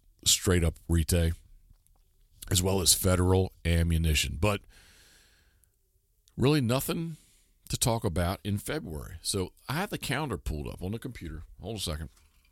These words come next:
Mm. Whoops, losing some papers over here.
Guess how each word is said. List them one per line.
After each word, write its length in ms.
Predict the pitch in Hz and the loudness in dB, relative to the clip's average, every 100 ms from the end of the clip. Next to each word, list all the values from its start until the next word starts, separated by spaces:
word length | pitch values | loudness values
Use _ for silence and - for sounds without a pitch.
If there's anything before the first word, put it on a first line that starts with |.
| _ _ _ _ _ _ - | _ _ _ _ _ _ -16
Mm. 540 | 69 73 80 82 80 64 64 _ _ _ _ - - _ _ - - - - _ - - - - - - - - - - - - 127 | -10 -8 -6 -6 -6 -10 -14 _ _ _ _ -16 -16 _ _ -20 -20 -20 -20 _ -12 -10 -8 -12 -14 -18 -20 -20 -20 -20 -20 -14 -10
Whoops, 280 | 156 - - | -10 -12 -12
losing 260 | 117 135 143 | -10 -8 -10
some 160 | 147 | -10
papers 340 | 139 135 131 117 | -8 -8 -8 -8
over 180 | 113 | -6
here. 200 | 107 135 | -8 -8